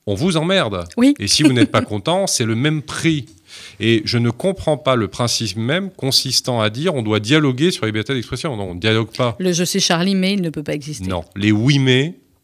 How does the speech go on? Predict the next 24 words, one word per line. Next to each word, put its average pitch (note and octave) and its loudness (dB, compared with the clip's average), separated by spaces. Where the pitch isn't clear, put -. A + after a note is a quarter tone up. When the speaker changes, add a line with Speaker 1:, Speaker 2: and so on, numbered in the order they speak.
Speaker 1:
voilà. F2+ -6
Encore F2+ -4
une F2+ -2
fois, C#3+ 0
je A#2+ 0
vais F#2+ 0
être E2+ -4
très G2+ -4
ferme. C3 -2
Le « F#2+ 0
oui, A2+ 2
mais », D3+ 4
c'est A#2 -2
le G2+ -2
départ B2 0
de, G2 -6
de, G2 -2
du F2+ -4
raisonnement A2 0
de A2 -2
tous C3+ -4
les A#2+ 2
collabos. G2 -2
Speaker 2:
Hmm. E3+ -8